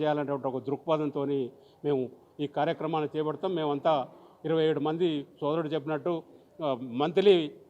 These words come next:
కొంత సభ్యత్వాన్ని పే చే-, చేస్తూ మన కమ్యూనిటీ శ్రేయోభిలాషుల యొక్క ఔదార్యంతోని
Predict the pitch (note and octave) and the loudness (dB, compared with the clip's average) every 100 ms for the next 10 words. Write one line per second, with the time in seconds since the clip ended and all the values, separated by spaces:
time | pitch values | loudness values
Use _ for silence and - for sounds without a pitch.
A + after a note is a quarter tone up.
0 | - D#3+ C#3+ D3+ D3 F3+ F#3 F3+ D#3 E3 | -10 -8 -6 -2 0 0 4 2 2 0
1 | F3 E3+ - E3+ E3 - F#3 G3 - - | 0 0 -4 -4 -2 0 0 0 -4 -20
2 | - _ _ - C#3+ C#3+ D3+ - E3 G#3 | -20 _ _ -10 -2 0 0 0 4 4
3 | G3 G3+ F3 - - - _ - - F#3 | 6 4 4 -2 -18 -20 _ -20 -2 6
4 | G3+ G3+ F#3+ F3+ F3+ E3+ - D#3+ C#3 B2+ | 8 8 8 6 6 0 2 2 2 -2
5 | D#3+ E3 F3+ F3 E3+ E3 E3 | 0 2 4 2 0 -2 -2